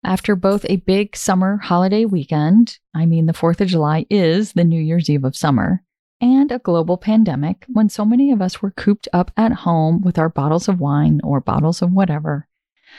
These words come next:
it's the perfect time to check in with ourselves and see whether or not alcohol is really serving us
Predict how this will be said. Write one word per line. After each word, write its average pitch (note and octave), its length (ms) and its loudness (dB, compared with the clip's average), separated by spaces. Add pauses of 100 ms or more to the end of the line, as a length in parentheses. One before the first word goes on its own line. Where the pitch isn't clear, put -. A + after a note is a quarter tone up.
(240)
it's A3+ 140 0
the B3+ 80 -2
perfect D#4+ 380 -4
time A#3 200 4
to - 80 0
check - 320 -4
in A3 140 4
with F#3 160 0
ourselves E3 460 -2
and F#3 160 0
see B3 160 -2
whether B3 420 2
or C4+ 60 6
not F#3+ 280 2
alcohol E3 600 0
is E3+ 180 -2
really G#3 240 2
serving C4 460 2
us E4 280 -8